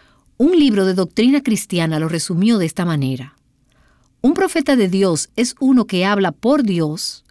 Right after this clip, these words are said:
dando a conocer e interpretando las palabras y la voluntad de Dios al hombre.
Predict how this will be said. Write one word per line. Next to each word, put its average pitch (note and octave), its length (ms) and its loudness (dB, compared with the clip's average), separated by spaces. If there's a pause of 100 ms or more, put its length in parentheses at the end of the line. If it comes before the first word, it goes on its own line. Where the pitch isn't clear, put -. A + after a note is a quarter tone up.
(140)
dando A3 340 2
a B3+ 40 -2
conocer G#3 760 0 (160)
e F#3+ 80 0
interpretando F#3 840 -2
las E3 200 -4
palabras F#3 680 -2
y G#3+ 140 2
la G#3 100 2
voluntad F#3+ 460 0
de C4 120 0
Dios A#3+ 400 -2
al D3 180 -2
hombre. C#3 420 -6